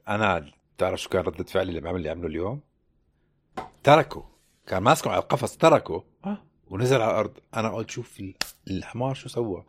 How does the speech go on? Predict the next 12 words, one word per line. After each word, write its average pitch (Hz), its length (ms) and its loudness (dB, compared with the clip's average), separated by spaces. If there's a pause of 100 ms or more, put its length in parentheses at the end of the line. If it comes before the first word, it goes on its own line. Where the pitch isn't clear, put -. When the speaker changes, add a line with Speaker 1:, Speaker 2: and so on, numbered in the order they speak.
(220)
Speaker 1:
مش 98 100 -6
شايف 123 380 -2 (540)
السرعة 139 400 2
اللي 104 120 -2
عملها 104 340 -4
فيها 92 340 -6
طارق. 90 400 -4 (420)
مش - 180 -6
عارف 139 200 2
شو - 80 -6
عم 101 100 -6
بيسوي. 120 420 -4